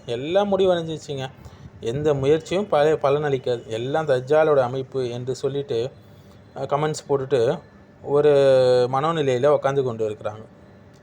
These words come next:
So, வந்து இது வந்து தவறான, சோம்பேறித்தனமான ஒரு மனோநிலை. ஒரு முஸ்லீம் இப்படி இருக்கவே கூடாது. மஹதி அலைஹிஸ்ஸலாம் வருவாங்களா? கண்டிப்பா வருவாங்க.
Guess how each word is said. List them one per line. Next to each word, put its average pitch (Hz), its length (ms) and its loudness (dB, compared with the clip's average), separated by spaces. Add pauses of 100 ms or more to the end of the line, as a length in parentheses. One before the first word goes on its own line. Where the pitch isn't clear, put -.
(200)
So, 156 200 0
வந்து 156 280 0
இது 165 100 0
வந்து 170 320 0
தவறான, 135 460 0 (100)
சோம்பேறித்தனமான 127 760 -2
ஒரு 117 160 -4
மனோநிலை. 113 520 -6 (400)
ஒரு 117 80 -12
முஸ்லீம் 160 320 -6
இப்படி 147 240 -2
இருக்கவே 170 380 2
கூடாது. 135 380 0 (1500)
மஹதி 151 280 2
அலைஹிஸ்ஸலாம் 151 380 4
வருவாங்களா? 165 440 4
கண்டிப்பா 135 280 2
வருவாங்க. 110 300 2